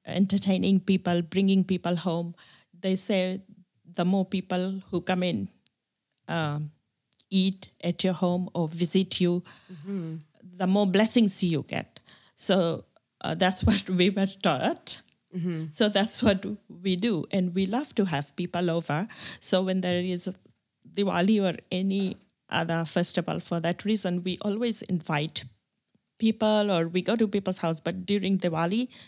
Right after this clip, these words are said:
Speaker 1: I usually cook a lot of food. Uh, meat,
Speaker 2: Yeah, you do.
Speaker 1: um, not meat. <laughs> I cook a lot of food and sweets. We
Speaker 2: Yeah.
Speaker 1: prepare lots of sweets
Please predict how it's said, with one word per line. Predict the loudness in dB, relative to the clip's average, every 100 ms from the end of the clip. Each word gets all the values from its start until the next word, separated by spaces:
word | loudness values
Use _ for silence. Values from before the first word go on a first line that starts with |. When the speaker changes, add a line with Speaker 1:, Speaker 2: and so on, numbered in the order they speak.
| -20 -20 -20 _
Speaker 1:
I | -2 0
usually | 2 2 2 2 0 0 -2 -6 _ _
cook | 0 2 2
a | 2
lot | 2
of | 0
food. | -2 -2 0 0 -4 -6 _ _ _ _ _ _ _ _ _
Uh, | -2 0 0
meat, | 0 0 2
Speaker 2:
Yeah, | 2
you | 4 2
do. | 2 2 0 -2 2
Speaker 1:
um, | 2 2 0 -4 -6 _ -14 -14 -16 -18
not | -6 -4 -4 -6
meat. | -2 0 0 -4 -6 -6 -2
<laughs> | 0 2
I | 4
cook | 4 4
a | 4
lot | 4
of | 4 2
food | 4 4 6
and | 4
sweets. | 4 4 2 2 0 0 -2 -10
We | -4 0
Speaker 2:
Yeah. | 0 0
Speaker 1:
prepare | -2 -2 -2 -2 -2
lots | -2 -2 -4
of | -4 -4
sweets | -2 -2 0 -2 -2 -2 -2